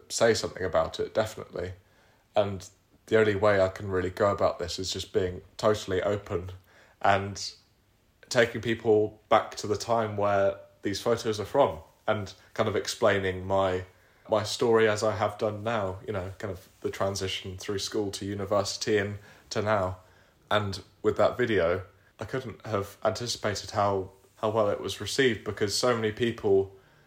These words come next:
not only kind of realised that, you know, I, I was being sort of open and genuine, but also p-, people reali-,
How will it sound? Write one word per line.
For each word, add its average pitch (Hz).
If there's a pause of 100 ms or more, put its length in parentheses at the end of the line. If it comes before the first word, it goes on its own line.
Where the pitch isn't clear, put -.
(120)
not 123
only 110
kind 104
of 98 (260)
realised 101
that, - (220)
you 104
know, 95
I, 107
I 107
was 104
being 95
sort -
of 98
open 110
and 95
genuine, 92
but 95
also 110 (600)
p-, - (240)
people 117
reali-, 113